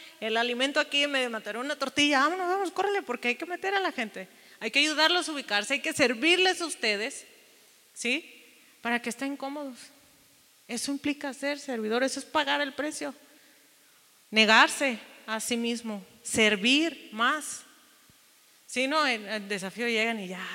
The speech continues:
está todo arreglado, ya está toda la alabanza, ¿sí? Pero son meses y meses y meses de preparación. O sea, sí son cuatro o cinco meses ahí de que no, pues a ver cuáles son los temas.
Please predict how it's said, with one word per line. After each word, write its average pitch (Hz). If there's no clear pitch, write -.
está 196
todo 202
arreglado, 196
ya 180
está 175
toda 180
la 185
alabanza, 196
¿sí? 233
Pero 220
son 277
meses 320
y 269
meses 285
y 247
meses 269
de 262
preparación. 202
O -
sea, 208
sí 254
son 269
cuatro 254
o -
cinco 254
meses 254
ahí 214
de 226
que 208
no, 214
pues 190
a 175
ver 180
cuáles 202
son 196
los 196
temas. 262